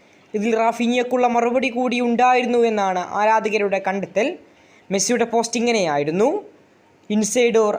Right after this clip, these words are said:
outside, always, എവിടെയാണെങ്കിലും അർജന്റീന പന്ത് കൊണ്ടാണ് മറുപടി നൽകുക. Always അർജന്റീന സംസാരിക്കുക ഫുട്ബോളിലൂടെയാണ്. കൺഗ്രാജുലേഷൻസ്. ഉറുഗ്വേക്കെതിരെയും ബ്രസീലിനെതിരെയും കളിച്ച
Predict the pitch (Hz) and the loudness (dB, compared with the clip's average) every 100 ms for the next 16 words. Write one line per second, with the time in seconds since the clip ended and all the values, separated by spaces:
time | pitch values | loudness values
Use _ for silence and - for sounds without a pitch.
0 | - 180 165 - 254 - - - - 170 | -2 -4 -2 0 0 -2 -12 -20 -8 0
1 | 185 196 233 269 - - - _ - 220 | 2 4 2 0 -6 -16 -20 _ -2 0
2 | 233 294 285 277 262 247 254 240 - 214 | 2 2 2 2 0 0 0 -4 -6 -2
3 | 226 202 254 262 247 226 208 - - 233 | -2 0 0 2 2 0 -4 -8 -2 0
4 | 233 269 254 226 214 190 180 190 202 208 | 0 2 2 2 2 -2 -2 -2 0 0
5 | 196 156 143 156 196 277 - - - - | 0 -2 -2 0 0 -2 -8 -20 -20 -20
6 | - - 214 277 311 277 - - 214 233 | -12 -2 0 2 0 0 -4 -4 -2 0
7 | 226 294 302 277 262 277 269 254 254 240 | 0 0 0 0 0 0 0 0 0 0
8 | 208 - 220 190 262 269 262 214 170 160 | 0 -2 -2 2 2 2 2 0 0 0
9 | 202 311 - - - 208 214 240 233 226 | 0 -2 -6 -20 -6 -2 0 2 2 0
10 | 196 247 294 294 - - _ _ _ - | 0 0 -2 -2 -8 -18 _ _ _ -4
11 | 233 254 254 277 285 262 277 277 277 277 | 0 2 2 0 0 0 0 0 0 -4
12 | - 214 233 220 277 277 254 277 269 254 | -6 -2 0 0 2 0 0 0 0 -2
13 | 254 - | -2 0